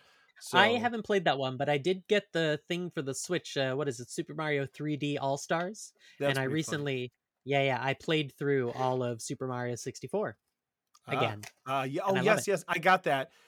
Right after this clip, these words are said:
Speaker 2: Uh, and I used it to play through Super Mario Galaxy, which I would argue is one of the single best Mario games ever made.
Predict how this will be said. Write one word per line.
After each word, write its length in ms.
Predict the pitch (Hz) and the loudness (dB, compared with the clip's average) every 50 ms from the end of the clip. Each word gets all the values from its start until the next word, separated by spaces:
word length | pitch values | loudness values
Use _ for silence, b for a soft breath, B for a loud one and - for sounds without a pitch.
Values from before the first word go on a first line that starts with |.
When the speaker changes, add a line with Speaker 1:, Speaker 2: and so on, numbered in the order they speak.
| b b b b b _ | b b b b b _
Speaker 2:
Uh, 280 | - 143 135 131 131 123 - | 6 8 8 8 6 4 2
and 140 | 160 147 147 | 2 2 4
I 80 | 156 | 4
used 240 | 160 175 170 143 - | 4 2 -2 -4 -6
it 60 | - - | -10 -14
to 80 | 139 | -8
play 160 | - 156 147 | -4 -4 -4
through 160 | 135 - 143 131 | -2 -4 -6 -6
Super 260 | - - 139 - 123 | -6 -8 -10 -10 -8
Mario 280 | 123 127 123 120 117 | -6 -4 -4 -4 -4
Galaxy, 640 | 110 113 135 131 127 131 113 101 - - - 104 95 | -6 -4 -4 -4 -4 -4 -6 -10 -12 -16 -16 -16 -16
which 200 | 98 107 104 - - | -16 -16 -16 -14 -6
I 180 | 120 135 151 156 | 0 0 2 2
would 140 | 139 123 | 2 2
argue 360 | 123 120 120 120 117 117 113 110 | 0 -2 -2 -4 -6 -8 -8 -8
is 140 | 107 101 110 | -10 -10 -8
one 160 | 123 123 120 | -8 -6 -6
of 60 | 113 | -8
the 80 | 107 113 | -10 -10
single 460 | - - - 180 180 170 135 127 107 | -10 -6 -4 -2 -2 -2 -2 -4 -4
best 420 | 104 120 110 104 95 - - - - - | -6 -8 -8 -8 -10 -12 -14 -16 -14 -12
Mario 300 | 127 117 113 113 113 107 | -10 -8 -8 -8 -10 -10
games 440 | 104 113 107 104 104 - - - - _ _ - | -12 -14 -14 -14 -14 -14 -16 -16 -18 _ _ -14
ever 220 | 135 113 104 101 | -12 -12 -12 -12
made. 340 | 101 101 95 87 90 101 | -14 -14 -14 -16 -18 -20